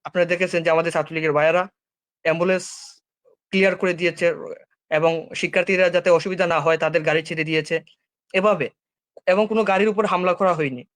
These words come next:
এরকমভাবে শান্তিপূর্ণভাবে আমাদের এই কর্মসূচিটা সফল হয়েছে। এবং শুধু তাই নয়, আমরা আগামীতেও আমাদের কেন্দ্র থেকে যে নির্দেশনাগুলো দেওয়া হবে, আমরা সেই নির্দেশনা অনুযায়ী আমাদের লকডাউনগুলো চলমান থাকবে।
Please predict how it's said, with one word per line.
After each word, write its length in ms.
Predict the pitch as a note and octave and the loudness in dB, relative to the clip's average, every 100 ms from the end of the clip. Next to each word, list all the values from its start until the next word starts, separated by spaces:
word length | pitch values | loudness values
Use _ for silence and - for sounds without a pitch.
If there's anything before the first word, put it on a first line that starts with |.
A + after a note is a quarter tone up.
| _ | _
এরকমভাবে 640 | F3+ F#3+ A3 A3 G3+ G3+ C4 _ - | -2 0 0 2 2 0 -4 _ -8
শান্তিপূর্ণভাবে 840 | G3+ G3 F#3+ F#3 G3 G#3+ G3 D#3+ | -2 -2 -2 -2 0 2 2 2
আমাদের 440 | D3 E3+ E3+ F3 - _ _ | 0 0 2 2 0 _ _
এই 140 | - D3+ | -6 -2
কর্মসূচিটা 560 | D#3+ F3 F3+ G3 F#3 | 2 2 2 -4 -4
সফল 280 | G#3 F3 E3+ | -4 -2 -4
হয়েছে। 320 | D3+ C3 - - _ - | -6 -8 -10 -20 _ 0
এবং 200 | A3 B3 | 0 2
শুধু 180 | B3 | -2
তাই 240 | G#3+ G3 D#3+ | -2 -2 -2
নয়, 140 | A#2 - - | -4 -12 -4
আমরা 240 | F3 G#3 | 0 2
আগামীতেও 560 | D#3+ E3 E3+ F#3 F#3 A2 - _ _ _ _ _ _ - | 2 2 0 0 -2 -2 -8 _ _ _ _ _ _ -10
আমাদের 300 | D#3 F3+ F3+ | -2 0 0
কেন্দ্র 280 | F#3 F#3+ | 0 0
থেকে 220 | G#3 F#3+ F3+ | -2 -2 -2
যে 100 | E3 | -2
নির্দেশনাগুলো 600 | D#3 E3+ E3+ G3 G3 G3+ | -4 -6 -2 -2 0 2
দেওয়া 200 | E3 D#3+ | 4 2
হবে, 240 | F3+ A#3+ - _ _ _ | 0 -4 -6 _ _ _
আমরা 240 | D3+ F3+ F#3+ | -2 0 0
সেই 240 | - G3 | 0 0
নির্দেশনা 520 | F3+ F3+ D#3+ F#3+ A3+ | 0 -2 -2 0 2
অনুযায়ী 380 | G#3+ G3 D3 B2+ - _ _ | 4 4 0 -4 -10 _ _
আমাদের 320 | - E3 F3 E3+ | -4 0 2 2
লকডাউনগুলো 480 | D#3+ E3 E3+ D#3+ E3 | 2 2 0 0 -2
চলমান 380 | E3+ D#3 D3 | 2 2 2
থাকবে। 360 | C#3+ D3 C3 A2+ | 0 -6 -6 -14